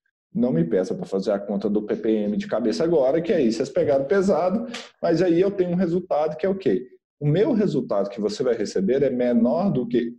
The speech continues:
um miligrama por metro cúbico de acetona. E aí vai ter as conversões lá, não é difícil, tá, gente? Só eu não sei os dados de cabeça e fazer conta de cabeça aqui agora também não,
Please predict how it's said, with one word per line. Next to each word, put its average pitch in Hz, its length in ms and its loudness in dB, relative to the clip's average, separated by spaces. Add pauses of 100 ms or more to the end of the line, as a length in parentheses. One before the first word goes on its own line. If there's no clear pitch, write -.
(120)
um 185 320 0
miligrama 135 720 2
por 139 100 -4
metro 120 380 -2
cúbico 120 340 -2
de 135 120 -2
acetona. 185 680 -2 (920)
E 160 40 4
aí 151 300 4
vai 113 160 0
ter 104 140 0
as 95 120 -4
conversões 127 680 0
lá, 117 120 2
não 147 220 0
é 180 80 2
difícil, 139 460 -2
tá, 151 120 2
gente? 117 240 -2
Só 107 120 0
eu 117 100 2
não 151 140 -2
sei 120 260 0
os 147 180 0
dados 110 300 -2
de - 100 -14
cabeça 139 540 0
e - 20 0
fazer 123 280 -2
conta 107 260 -8
de 98 80 -12
cabeça 113 400 -2
aqui 110 160 -2
agora 104 320 0
também 107 540 -2
não, 165 280 0